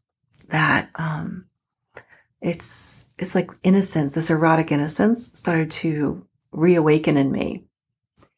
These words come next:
And it just felt so organic and sweet and beautiful. And I think that's such an important part of the journey that often gets missed, right? Keeping it simple is how we really connect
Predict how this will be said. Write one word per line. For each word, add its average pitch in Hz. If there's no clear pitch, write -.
And 175
it 165
just 208
felt 214
so 196
organic 160
and 160
sweet 190
and 151
beautiful. 165
And 170
I 165
think 175
that's 165
such 214
an 208
important 185
part 170
of 165
the 170
journey 226
that -
often 185
gets 165
missed, 156
right? 165
Keeping 202
it -
simple 208
is 160
how 170
we 165
really 156
connect 151